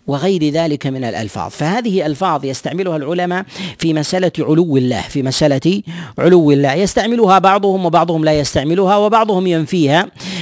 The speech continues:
ونقول إن مثل هذه الألفاظ، آه، إنما استعملها العلماء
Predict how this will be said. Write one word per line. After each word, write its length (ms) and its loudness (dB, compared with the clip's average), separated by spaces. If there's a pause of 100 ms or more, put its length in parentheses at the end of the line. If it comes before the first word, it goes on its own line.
ونقول 360 0
إن 200 0
مثل 220 0
هذه 200 0
الألفاظ، 520 0 (720)
آه، 200 0
إنما 380 0
استعملها 640 0
العلماء 800 -2